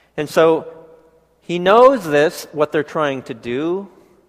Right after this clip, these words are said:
but instead of giving in to that or spreading his own rumors or getting caught up with that or getting worried and anx-, anxious and overreacting to that, he simply denies that because he knows that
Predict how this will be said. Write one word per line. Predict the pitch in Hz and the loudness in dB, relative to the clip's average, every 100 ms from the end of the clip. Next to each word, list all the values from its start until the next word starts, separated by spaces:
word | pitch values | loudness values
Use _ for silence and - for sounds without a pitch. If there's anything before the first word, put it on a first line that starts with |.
| _ _ _ _ _ _ _ _ _ _ _ - | _ _ _ _ _ _ _ _ _ _ _ -4
but | 156 | -2
instead | 151 - 175 | -2 0 2
of | 165 135 | 2 0
giving | 175 175 170 | -2 -2 -2
in | 196 | -4
to | 196 180 | -2 0
that | 156 151 | 4 4
or | 135 | 2
spreading | - 170 170 | 0 0 0
his | 165 139 | -2 0
own | 160 196 202 | 2 2 0
rumors | 170 151 139 113 92 - - _ _ _ - | 0 -2 -2 -4 -6 -14 -20 _ _ _ -6
or | 135 | -2
getting | 160 160 156 | 2 2 0
caught | - 165 180 | 4 6 6
up | 196 | 4
with | 180 - | 2 2
that | 151 139 | 4 4
or | 131 | 0
getting | 135 160 156 | 0 -2 0
worried | 151 185 196 160 | 0 2 2 0
and | 147 135 | -2 -4
anx-, | 117 - | -8 -6
anxious | 165 196 - 110 - - | -4 -4 -4 -8 -8 -10
and | 131 | -2
overreacting | 160 175 175 165 175 220 226 190 143 | 0 0 0 0 2 2 0 -8 -4
to | 123 | -2
that, | 107 95 82 - - _ _ _ _ _ _ _ | 2 2 0 -8 -20 _ _ _ _ _ _ _
he | - | -14
simply | 147 180 165 170 | -10 -8 -4 -4
denies | 156 143 143 180 196 147 | -2 0 4 4 4 2
that | 117 90 - - - _ _ - | 0 0 -2 -12 -20 _ _ -16
because | - 156 147 | -4 -2 -2
he | 165 | -6
knows | 165 165 165 147 | -2 -2 -2 -2
that | - | -6